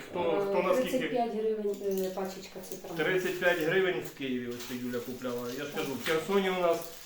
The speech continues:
Speaker 1: вісімдесят, сто двадцять, і взагалі хто на що гаразд. Е, от.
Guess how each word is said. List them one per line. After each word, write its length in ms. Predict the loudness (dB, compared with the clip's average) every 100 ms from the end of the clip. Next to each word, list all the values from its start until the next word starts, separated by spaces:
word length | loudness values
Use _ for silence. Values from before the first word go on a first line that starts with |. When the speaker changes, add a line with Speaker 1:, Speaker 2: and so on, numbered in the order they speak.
| -8
Speaker 1:
вісімдесят, 540 | 4 4 6 0 -4 -4
сто 200 | -2 -2
двадцять, 420 | 4 4 4 -2
і 40 |
взагалі 260 | 0 0 -2 -4
хто 120 | -2
на 120 | 0
що 140 | 2 4
гаразд. 380 | 6 6 2 0 -10 -16 -20 -20 -12 -6 -4 -2
Е, 40 | -2 0
от. 80 | 0